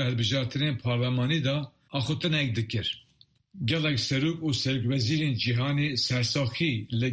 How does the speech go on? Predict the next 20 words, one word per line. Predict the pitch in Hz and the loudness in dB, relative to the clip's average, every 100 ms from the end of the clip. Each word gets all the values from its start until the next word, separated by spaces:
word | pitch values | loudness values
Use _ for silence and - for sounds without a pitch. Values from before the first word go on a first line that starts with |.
| 117 | 0
gelê | 143 131 113 | 0 2 2
Japonyayê | 117 123 160 135 120 117 | 0 -2 0 0 2 0
kirin | 107 151 156 - 139 | 0 0 -2 -2 -4
û | - | -2
xemgîniya | 143 143 110 151 156 151 | 0 0 0 2 2 0
xwe | 123 - 160 123 | -2 0 -2 0
derbarê | 127 117 143 139 127 | 0 0 0 0 -2
kuştina | - 113 - 135 | -2 -2 0 0
Shinzo | 113 - 165 139 120 127 | 0 2 2 2 0 0
Abe | 143 143 147 160 - _ - - 107 | -2 0 0 0 -4 _ -14 -6 0
diyar | 147 135 113 | 2 2 0
kirin. | 113 82 - _ _ _ _ _ _ - | -2 -4 -6 _ _ _ _ _ _ -2
Hêza | 156 175 131 147 107 | 0 2 2 0 0
Deryayî | 131 131 104 127 147 156 | 0 0 0 0 2 2
ya | 139 | 0
Brîtanyayê | 113 123 110 139 143 131 135 123 | 0 -2 -2 -2 0 0 0 0
roja | 143 135 | 0 0
pênşemê | 113 120 113 - 139 135 110 | 0 0 0 0 0 0 0
got | 147 143 | 0 -2
ku | - 139 147 | -4 -2 -2